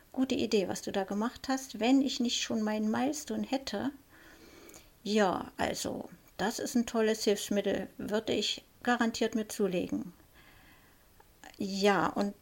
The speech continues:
das ist eigentlich jetzt die Überleitung für meine nächste Aufsprache. Das geht da um etwas anderes aus deinem Blinzeln-Shop.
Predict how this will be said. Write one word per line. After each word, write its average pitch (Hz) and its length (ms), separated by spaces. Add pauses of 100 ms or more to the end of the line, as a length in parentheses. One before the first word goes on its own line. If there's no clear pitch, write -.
(140)
das 262 240
ist 269 180
eigentlich 254 280
jetzt - 240
die - 60
Überleitung 262 760
für - 380
meine 233 320
nächste 247 480
Aufsprache. 262 720
Das - 320
geht 240 300
da 226 200
um 233 220 (340)
etwas - 680
anderes 226 640
aus 214 320
deinem 208 680 (720)
Blinzeln-Shop. - 1000